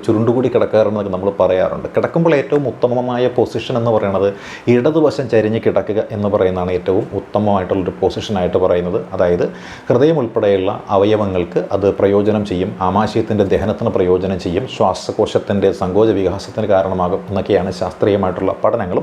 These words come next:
പറയുന്നത്. അപ്പോൾ ഇത്തരത്തിലുള്ള ആ ഒരു കാര്യങ്ങൾ നമ്മൾ ചെയ്തു കഴിഞ്ഞാൽ നമുക്ക് ഉറക്കം എന്ന് പറയുന്നത് ഏറ്റവും കുറവുള്ള വ്യക്തിയാണെന്നുണ്ടെങ്കിലും പതുക്കെ പതുക്കെ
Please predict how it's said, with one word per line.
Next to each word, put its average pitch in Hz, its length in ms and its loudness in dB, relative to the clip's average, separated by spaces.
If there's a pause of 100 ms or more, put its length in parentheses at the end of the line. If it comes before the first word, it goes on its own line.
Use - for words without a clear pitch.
പറയുന്നത്. 101 320 -4 (500)
അപ്പോൾ 175 160 4
ഇത്തരത്തിലുള്ള 170 580 -2 (460)
ആ - 20 4 (100)
ഒരു 135 140 2 (100)
കാര്യങ്ങൾ 117 460 0
നമ്മൾ 113 160 0 (100)
ചെയ്തു 101 260 2
കഴിഞ്ഞാൽ 92 360 0 (460)
നമുക്ക് 110 220 0 (160)
ഉറക്കം 123 340 2 (120)
എന്ന് 123 180 0
പറയുന്നത് 104 300 -2 (240)
ഏറ്റവും 131 480 0
കുറവുള്ള 117 360 2
വ്യക്തിയാണെന്നുണ്ടെങ്കിലും 101 880 -2 (180)
പതുക്കെ 104 340 2
പതുക്കെ 104 260 0